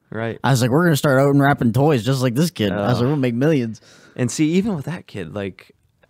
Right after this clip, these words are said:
Speaker 1: you, unless his parents have, like, a really good grasp on, like, everything, I mean,
Speaker 2: Right.
Speaker 1: that's, like, a scary way to grow up. Like,
Speaker 2: Kinda, I mean, right in front of the camera
Speaker 1: right
Speaker 2: all
Speaker 1: in
Speaker 2: day
Speaker 1: front,
Speaker 2: long.
Speaker 1: oh,
Speaker 2: Because
Speaker 1: that's your, like, you're on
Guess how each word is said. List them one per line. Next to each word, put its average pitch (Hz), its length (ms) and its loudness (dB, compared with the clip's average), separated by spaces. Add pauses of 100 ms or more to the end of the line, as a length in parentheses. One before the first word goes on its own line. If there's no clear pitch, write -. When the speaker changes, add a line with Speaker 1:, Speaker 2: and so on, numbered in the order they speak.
(100)
Speaker 1:
you, 143 280 -4 (440)
unless 147 240 -6
his 151 140 -10
parents 135 320 -6
have, 104 100 -6
like, 101 140 -10
a 85 60 -8
really 101 300 -6
good 101 200 -8
grasp 101 420 -6
on, 82 160 -14
like, 60 320 -18 (920)
everything, 117 680 -4
I 110 80 -6
mean, 110 400 -6
Speaker 2:
Right. 98 200 -10 (380)
Speaker 1:
that's, 127 200 -6
like, 135 140 -2
a - 80 -6
scary 107 580 -4
way 95 180 -4
to 85 80 -8
grow 82 280 -8
up. - 280 -12 (260)
Like, 104 220 -6
Speaker 2:
Kinda, 254 260 -2
I 143 40 2
mean, 143 200 2
right 131 140 2
in 127 80 -2
front 135 160 2
of 123 60 2
the 117 60 0
camera 127 400 2
Speaker 1:
right 131 220 -2
Speaker 2:
all - 40 0
Speaker 1:
in 110 60 0
Speaker 2:
day 117 60 2
Speaker 1:
front, 117 220 -2
Speaker 2:
long. - 120 -6
Speaker 1:
oh, - 60 -6
Speaker 2:
Because 160 180 0
Speaker 1:
that's 143 220 -2
your, 135 200 -4
like, 113 180 -4
you're 131 140 0
on 113 480 -2